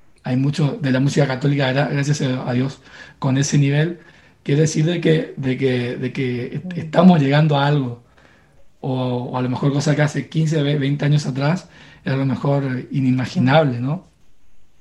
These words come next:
Speaker 1: Entonces, yo creo que, que, que, que, que estamos bien, que nos falta, pero, pero vamos hacia, hacia allá. O sea, yo veo algo muy positivo.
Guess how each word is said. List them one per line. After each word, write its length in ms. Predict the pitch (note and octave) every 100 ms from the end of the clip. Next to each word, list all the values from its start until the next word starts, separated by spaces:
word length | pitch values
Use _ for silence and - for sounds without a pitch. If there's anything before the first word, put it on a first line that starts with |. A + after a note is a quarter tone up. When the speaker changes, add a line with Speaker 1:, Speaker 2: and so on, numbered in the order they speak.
| - - - _ _ _
Speaker 1:
Entonces, 760 | C#3 B2 C#3+ D3 D3 C3+ - B3 -
yo 200 | G3 C#3
creo 220 | D#3 E3+
que, 320 | F3 D#3+ C#3 C3+
que, 440 | C#3+ C3 B2 A#2+ - - - - _
que, 300 | C#3+ B2 B2+
que, 160 | -
que 180 | - -
estamos 400 | C#3 D#3 E3+ F3
bien, 440 | E3 F3 G#3 G#3+ -
que 180 | - C#3
nos 320 | C3 C#3 F#3
falta, 520 | - F3 G3 - A3
pero, 380 | F3+ C3 B2 D3+ -
pero 200 | B2 A#2
vamos 340 | C#3+ E3+ D3
hacia, 200 | D3+ -
hacia 220 | - - B2
allá. 260 | C3 B2+ - _ _ _ _ _ _ -
O 80 | G#2+
sea, 380 | B2+ A#2+ B2 A#2 C#3+ -
yo 120 | C#3
veo 80 | C#3+
algo 240 | D3+ D#3+ D3+
muy 300 | C3+ D3 F3+
positivo. 680 | E3+ D#3 - D#3+ C#3 A#2+